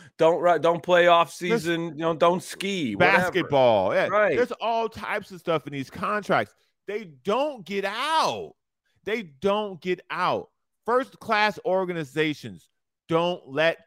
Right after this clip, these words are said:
Speaker 2: these type of things get out because they look bad. They
Speaker 1: Right.
Speaker 2: look bad. You got this kid in your building. You can't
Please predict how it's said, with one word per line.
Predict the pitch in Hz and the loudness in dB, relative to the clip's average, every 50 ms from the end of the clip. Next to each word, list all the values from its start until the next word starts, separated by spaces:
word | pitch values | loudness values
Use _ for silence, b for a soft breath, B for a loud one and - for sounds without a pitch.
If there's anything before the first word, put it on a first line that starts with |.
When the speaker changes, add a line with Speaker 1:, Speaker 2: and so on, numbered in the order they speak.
| - | -10
Speaker 2:
these | 147 143 147 156 156 135 | -8 -6 -6 -6 -10 -12
type | _ - 147 139 139 135 - | _ -10 -6 -4 -4 -4 -4
of | 139 117 _ - | -6 -10 _ -12
things | 131 127 131 131 127 123 101 _ _ | -10 -8 -8 -8 -10 -14 -18 _ _
get | - 120 120 - - _ - | -8 -6 -6 -8 -8 _ -6
out | 117 120 117 101 80 - _ _ _ _ _ - | -2 0 0 0 -2 -4 _ _ _ _ _ -20
because | 135 - 175 160 139 _ _ _ 117 98 92 90 | -16 -12 -12 -12 -12 _ _ _ _ -20 _ -6
they | - 156 160 170 175 175 170 160 | -2 2 4 4 4 4 2 0
look | 151 143 143 143 135 131 - _ | -2 0 0 -2 -2 -4 -8 _
bad. | - 120 113 113 110 104 98 92 82 78 71 71 _ _ _ _ _ _ _ _ _ _ _ _ _ _ _ _ _ _ _ 110 110 | -6 -4 -2 -2 -2 -2 -4 -6 -8 -10 -14 -18 _ _ _ _ _ _ _ _ _ _ _ _ _ _ _ _ _ _ _ _ -10
They | 151 190 214 226 220 | -6 -6 -2 0 2
Speaker 1:
Right. | 220 254 233 175 190 | 2 4 2 2 0
Speaker 2:
look | 180 185 180 - - 120 - | -2 -4 -6 -6 -10 -14 -6
bad. | 160 160 165 151 139 131 110 95 _ _ _ | -2 0 0 0 0 0 -2 -4 _ _ _
You | 151 180 170 | -16 -16 -12
got | 139 - 262 277 294 294 - | -6 -2 -2 0 0 -2 -4
this | 262 247 190 | -8 -14 -14
kid | - _ - 226 214 202 | -14 _ -10 -8 -8 -8
in | 196 190 | -10 -10
your | 180 165 156 151 | -8 -6 -6 -6
building. | 131 117 233 262 285 262 180 147 127 104 90 78 _ _ _ _ _ | -6 -6 -6 -6 -4 -4 -4 -4 -6 -6 -6 -12 _ _ _ _ _
You | - 131 202 285 320 269 | -12 -6 -4 -4 -4 -4
can't | - - 208 214 240 254 240 | -6 -8 -6 -6 -6 -8 -10